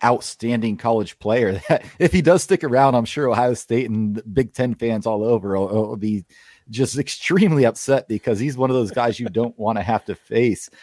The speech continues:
Um, but, you know, looking at you guys' tournament run so far, you know, you, you got your first round win over sixteen Texas Southern, and then you played a scrappy but, you know, capable L S U team who took Alabama to the wire,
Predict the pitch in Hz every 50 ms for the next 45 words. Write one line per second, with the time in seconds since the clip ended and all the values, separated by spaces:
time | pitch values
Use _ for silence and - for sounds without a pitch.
0 | - - - - - - _ - 101 104 101 190 190 92 90 92 92 90 - _
1 | _ _ _ _ _ _ _ _ _ _ - 139 127 120 123 120 - 151 143 143
2 | 139 139 151 175 - 175 170 151 147 139 143 - 147 139 143 135 123 113 110 -
3 | - 143 135 127 131 123 135 127 - - 131 123 117 - 120 120 123 123 120 123
4 | 123 120 120 123 113 120 117 113 113 113 113 120 117 110 123 - - 113 98 139
5 | 135 131 147 139 - 147 139 127 - - 131 123 123 120 120 120 120 120 113 117
6 | 107 - - 123 - - 131 127 117 - - 113 - 117 107 - - 123 117 113
7 | 123 123 117 110 - _ - - - - _ - 117 120 135 143 147 143 156 151
8 | 131 113 - - - 147 160 214 233 - 185 175 135 120 139 131 127 123 123 113
9 | - - _ 170 151 135 113 - - 151 180 190 220 165 147 139 120 143 151 127
10 | - - 165 196 - - 143 127 113 135 123 - - 147 135 139 139 135 123 90
11 | 110 135 175 165 120 - 120 110 104 104 107 104 104 104 101 104 104